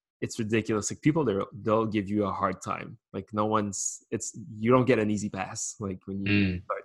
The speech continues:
Speaker 1: it's crazy.
Speaker 2: And it's
Speaker 1: Um,
Speaker 2: crazy too, also because, you know, like, I'm not active in competitions for breaking so much anymore. You know, I've
Speaker 1: Yeah.
Speaker 2: got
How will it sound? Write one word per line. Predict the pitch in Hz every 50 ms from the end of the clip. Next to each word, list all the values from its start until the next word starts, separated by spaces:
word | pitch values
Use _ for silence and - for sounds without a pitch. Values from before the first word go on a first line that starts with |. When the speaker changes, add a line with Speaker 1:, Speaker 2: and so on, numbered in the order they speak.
| _
Speaker 1:
it's | - 107
crazy. | - - - - 98 - - - _ _ _ _ - - - - - - - - - _ -
Speaker 2:
And | 123 123 127 127 127 127 123
it's | 123 123
Speaker 1:
Um, | 127
Speaker 2:
crazy | 196 196 202 185 196 180
too, | - - 185 185 170
also | 151 156 151 - 175
because, | 143 143 135 - 131 123 -
you | 127
know, | 117 117 117
like, | 113 113 107 104 - _ _ - - - _ _ -
I'm | 110 113
not | 120 123 127 120
active | 120 117 120 - - 127 117 110
in | 113 110 107 104 104 101
competitions | - - 113 101 - - - 151 147 - - 113 101 98 98 95 - -
for | - 110
breaking | 98 107 123 139 143 - 104 98 95
so | 92 - 110
much | 101 95 92 - - _ - 98
anymore. | 95 90 90 92 92 90
You | 87 87 87
know, | 95 95 101
I've | 98 104
Speaker 1:
Yeah. | 107 107 95
Speaker 2:
got | 92